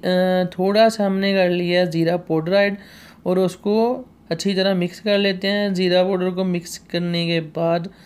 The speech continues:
हम इसके ऊपर करेंगे धनिया, जो सब्ज़ कटा हुआ धनिया है वो ऐड करेंगे। तो रेसिपी तकरीबन हमारी कंप्लीट हो गई। उम्मीद करते हैं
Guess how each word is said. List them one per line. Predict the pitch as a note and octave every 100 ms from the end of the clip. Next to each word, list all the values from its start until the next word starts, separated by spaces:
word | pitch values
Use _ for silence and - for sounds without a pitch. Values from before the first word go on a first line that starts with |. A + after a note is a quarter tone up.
| - - - - -
हम | F3+ F#3+ - -
इसके | E3+ - -
ऊपर | - D#3 E3 D#3+
करेंगे | D#3+ E3 D#3+ D#3+ D3+ -
धनिया, | D#3+ D#3 D3+ D#3+ E3 E3+
जो | E3 D#3+ D#3+
सब्ज़ | E3 - E3 E3+ F#3+ - - - - - - - - -
कटा | F3+ F#3+
हुआ | G3 F3
धनिया | E3+ F3 D#3 E3
है | D#3
वो | F3 F#3
ऐड | F#3 F3+
करेंगे। | F#3 F#3 F#3+ G3 - - - - - - - - - - - -
तो | F3 F3+ F3+ F3+
रेसिपी | E3+ E3+ - G#3
तकरीबन | G3 F#3 F3+ G#3
हमारी | A3 G3 F3
कंप्लीट | F3 F3 F3+ F3 F3
हो | G3+ F3+
गई। | E3
उम्मीद | A2+ E3+ F3+ E3+
करते | G3+ F#3+ F#3+
हैं | G3 G3+ A3